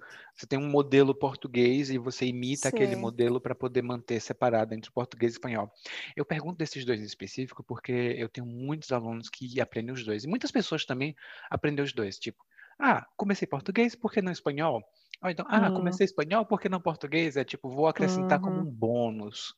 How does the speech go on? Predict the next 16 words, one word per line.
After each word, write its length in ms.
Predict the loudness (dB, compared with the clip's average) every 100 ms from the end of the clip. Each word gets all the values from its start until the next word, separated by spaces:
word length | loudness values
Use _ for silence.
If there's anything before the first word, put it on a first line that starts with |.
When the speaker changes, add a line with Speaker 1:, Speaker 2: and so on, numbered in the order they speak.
| -6
Speaker 1:
<laughs> 360 | 2 2 2 -2 2
Speaker 2:
Hum, 260 | 4 6 6
<laughs> 0 |
Speaker 1:
Então, 360 | 8 10 12 10
Speaker 2:
sim. 260 | 8 6 4 4 -16 -10 0
Speaker 1:
é, 320 | 4 8 8 8
eu, 240 | 6 6
eu 120 | 8
acho 200 | 6 6
interessante 460 | 4 4 4 -2 -4
porque 220 | -4 -2
eu 180 | 2 2
falo 200 | 4 2
espanhol 360 | 2 -4 -4 -4
um 40 |
pouco, 320 | 2 2 2